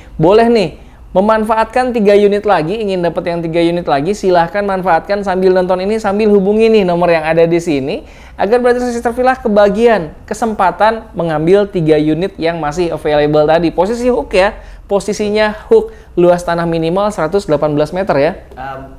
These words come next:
Speaker 2: minimumnya dari seratus dua belas,
Speaker 1: Seratus dua belas.
Speaker 2: besarnya seratus tiga puluh satu.
Speaker 1: Oh ya, minimumnya seratus dua belas, artinya di atas seratus semua. Kalau hook biasanya memang pasti lebih besar posisinya,
Speaker 2: Betul.
Speaker 1: karena memiliki kelebihan tanah biasanya ya.
Speaker 2: Betul banget.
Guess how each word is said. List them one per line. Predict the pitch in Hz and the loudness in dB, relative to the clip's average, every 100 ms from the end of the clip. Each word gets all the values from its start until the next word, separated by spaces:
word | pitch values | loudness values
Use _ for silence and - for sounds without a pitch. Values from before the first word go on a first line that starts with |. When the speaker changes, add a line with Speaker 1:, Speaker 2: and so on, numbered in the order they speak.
| - - | -20 -20
Speaker 2:
minimumnya | 165 185 185 185 180 214 214 | -16 -14 -12 -12 -12 -12 -10
dari | 156 147 151 147 | -8 -8 -10 -12
seratus | 156 143 139 139 - 151 - 143 | -12 -10 -10 -10 -12 -16 -16 -12
dua | 135 127 | -10 -8
belas, | 127 156 226 - - | -6 -6 -6 -12 -4
Speaker 1:
Seratus | 185 190 180 | 0 0 2
dua | 180 165 | 4 6
belas. | 160 135 107 101 | 6 4 2 -2
Speaker 2:
besarnya | 139 185 | -8 -10
seratus | 143 131 - - | -12 -14 -14 -18
tiga | - 120 | -18 -18
puluh | - - | -16 -16
satu. | 123 - - - | -16 -16 -16 0
Speaker 1:
Oh | 156 160 151 139 | 4 4 4 4
ya, | 135 120 113 | 2 2 0
minimumnya | 156 180 180 180 190 | 0 2 4 4 4
seratus | 214 175 165 | 2 0 2
dua | 170 156 | 4 4
belas, | 156 156 139 | 6 4 2
artinya | 151 151 214 | -2 -2 0
di | 190 | 2
atas | 175 170 160 | 2 0 -4
seratus | 165 160 165 | -6 -4 -4
semua. | - 170 175 156 131 | -4 0 2 2 0
Kalau | - 160 | 0 2
hook | 196 214 | 2 2
biasanya | 151 147 190 | 2 2 0
memang | 165 180 190 175 | 0 -2 -4 -6
pasti | 135 139 | -6 0
lebih | 175 156 143 | 2 2 2
besar | 135 160 143 139 | 0 0 0 0
posisinya, | 131 131 135 135 120 110 - | -4 -6 -6 -6 -6 -8 -12
Speaker 2:
Betul. | - - | -16 -6
Speaker 1:
karena | - 143 170 | -2 0 2
memiliki | 151 143 147 170 | 2 2 2 2
kelebihan | 160 139 135 135 | 2 2 2 2
tanah | 127 151 156 143 | 0 0 0 0
biasanya | 131 135 135 127 | 0 -2 -2 0
ya. | 127 135 143 | 0 0 -4
Speaker 2:
Betul | - | -12
banget. | 135 131 | -14 -16